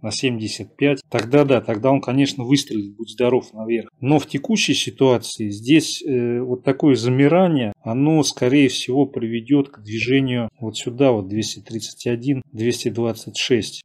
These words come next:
Вот. Но сначала в любом случае будет тестить двести тридцать четыре и пять. Вот в этом диапазоне он походит. И с-, и после пробоя двести тридцать два с половиной на растущих объёмах его вот сюда вот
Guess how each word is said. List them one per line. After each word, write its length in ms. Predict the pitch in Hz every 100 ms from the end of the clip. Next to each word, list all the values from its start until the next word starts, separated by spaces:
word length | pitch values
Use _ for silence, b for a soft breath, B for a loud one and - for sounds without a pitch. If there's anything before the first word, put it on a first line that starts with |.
| -
Вот. 240 | 127 107
Но 60 | 120
сначала 420 | 147 143 190 156
в 80 | 123
любом 240 | 139 151
случае 440 | 139 156 139 120 117
будет 300 | 117 127 -
тестить 360 | 131 - 101
двести 340 | 110 127 - -
тридцать 420 | 127 127 - 107
четыре 500 | - 123 110 135 120
и 40 | 120
пять. 360 | 170 170 160 -
Вот 160 | 123 135
в 80 |
этом 220 | 131 127 110
диапазоне 640 | 120 110 127 131 160 139
он 160 | 123 107
походит. 640 | 123 - 135 110 107 -
И 60 | 113
с-, 180 | - -
и 220 | 147 127
после 320 | 127 135 131
пробоя 580 | 123 123 139 139 127 110 -
двести 380 | 110 131 131 127
тридцать 360 | 120 123 120
два 180 | 117 123
с 80 | -
половиной 480 | - 123 151 175 123
на 160 | 107
растущих 540 | 113 110 127 - - -
объёмах 480 | 117 151 147 - 117
его 140 | 127
вот 120 | 123
сюда 240 | - 110 110
вот 160 | 104